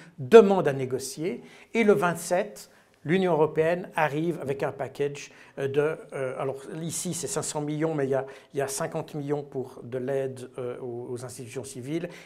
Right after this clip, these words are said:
et quatre cent cinquante millions pour des armes. Première fois d'ailleurs que l'Union européenne a fait ça. Ça c'est dans mon livre Opération Z, donc là, je vous, pour ceux qui ont lu le livre, je leur apprends pas grand-chose. Et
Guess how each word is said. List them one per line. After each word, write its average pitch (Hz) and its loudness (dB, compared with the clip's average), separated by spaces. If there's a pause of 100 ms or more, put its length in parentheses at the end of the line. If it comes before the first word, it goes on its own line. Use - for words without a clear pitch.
(140)
et 160 0
quatre - -2
cent 165 -2
cinquante 143 -6
millions 131 -4 (240)
pour 139 -4
des 123 -6
armes. 117 -8 (920)
Première 143 -2
fois 190 0
d'ailleurs 139 -2
que - -12
l'Union 117 -8
européenne 117 -6
a - -8
fait - -14
ça. - -16 (220)
Ça 226 8
c'est 202 4
dans 156 6
mon 147 2
livre 151 0
Opération 127 -4
Z, 127 -4
donc 113 -14
là, 123 -6
je 117 -12
vous, 117 -18 (520)
pour 110 -14
ceux 131 -6
qui - -10
ont 117 -8
lu 117 -8
le 110 -12
livre, 127 -10
je 110 -12
leur 113 -6
apprends 123 -10
pas 135 -4
grand-chose. - -12 (1120)
Et 254 8